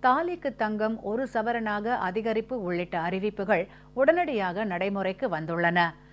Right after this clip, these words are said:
இந்த அறிவிப்புகள் மக்கள் மத்தியில் மகிழ்ச்சியை ஏற்படுத்தியுள்ளன.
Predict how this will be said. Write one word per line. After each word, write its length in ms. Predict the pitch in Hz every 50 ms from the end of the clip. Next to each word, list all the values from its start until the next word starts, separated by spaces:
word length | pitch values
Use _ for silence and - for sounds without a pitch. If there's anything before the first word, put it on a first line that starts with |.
| - - - -
இந்த 240 | - 262 285 302 294 262
அறிவிப்புகள் 600 | 214 190 190 196 196 214 208 - 196 180 214 233 240
மக்கள் 380 | 202 185 180 - - 247 233 202 180
மத்தியில் 360 | 175 151 185 180 185 226 240
மகிழ்ச்சியை 560 | 208 185 175 208 240 - - 247 196 185 170 160 - - 202
ஏற்படுத்தியுள்ளன. 840 | 196 185 185 170 165 160 - 180 175 170 175 175 175 180 185 180